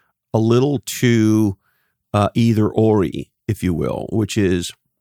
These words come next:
uh, well, I'm either doing this, like, deep, highly produced, incredibly awesome shit that's, you know, th-,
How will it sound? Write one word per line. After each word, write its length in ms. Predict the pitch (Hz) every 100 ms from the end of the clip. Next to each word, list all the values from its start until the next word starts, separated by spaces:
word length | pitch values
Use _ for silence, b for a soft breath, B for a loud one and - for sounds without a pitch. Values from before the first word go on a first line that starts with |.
| _ _ _ _ _ _ _ 123
uh, 180 | 104 92
well, 220 | 110 90
I'm 120 | 92 107
either 260 | 117 113
doing 340 | 110 117 110 107
this, 260 | 104 - -
like, 260 | 87 85
deep, 280 | 95 113 117 _ b b b b b b -
highly 260 | 120 117 104
produced, 680 | - 107 113 117 104 -
incredibly 480 | 92 - 123 107 110
awesome 460 | 101 107 107 107 101
shit 460 | - - 110 101
that's, 340 | 98 87 - - -
you 80 |
know, 140 | 104 87
th-, 200 | -